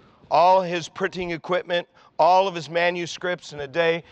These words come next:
when there were no computer backups, there was no copy machine, when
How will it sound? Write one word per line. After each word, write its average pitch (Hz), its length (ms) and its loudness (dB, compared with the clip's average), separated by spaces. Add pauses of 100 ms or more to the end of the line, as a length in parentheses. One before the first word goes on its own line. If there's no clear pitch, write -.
(100)
when 151 120 -6
there 156 80 0
were 151 80 -2
no 165 240 2
computer 170 460 -6
backups, 156 640 0
there 120 80 -14
was 123 140 -14
no 175 340 4 (240)
copy 175 420 2
machine, 165 580 -6
when 151 200 -2